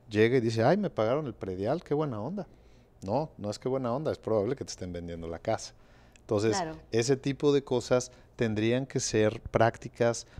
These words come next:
Speaker 1: que no deberíamos tomar nosotros como equivocaciones de las autoridades. "Ay, qué bueno que me pagaron el agua, ¿no? Debía seis mil pesos". O de,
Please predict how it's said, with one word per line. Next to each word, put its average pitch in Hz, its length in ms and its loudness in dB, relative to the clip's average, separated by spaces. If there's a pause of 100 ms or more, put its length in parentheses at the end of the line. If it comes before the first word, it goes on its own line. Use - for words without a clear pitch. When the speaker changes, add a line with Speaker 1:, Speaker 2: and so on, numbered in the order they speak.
(140)
Speaker 1:
que 110 160 2
no 113 160 2
deberíamos 123 600 2
tomar 107 300 -2
nosotros 110 440 -6
como 98 220 -4
equivocaciones 98 760 -4
de 98 80 -2
las 90 200 -6
autoridades. 92 560 -4
"Ay, - 120 0
qué - 120 -4
bueno 117 240 0
que - 100 -6
me 98 80 -4
pagaron 98 360 -6
el 90 140 -6
agua, 92 240 -6
¿no? 87 160 -10
Debía 101 300 -2
seis 98 240 -6
mil 98 180 -8
pesos". - 400 -10
O 92 80 -6
de, 92 120 -6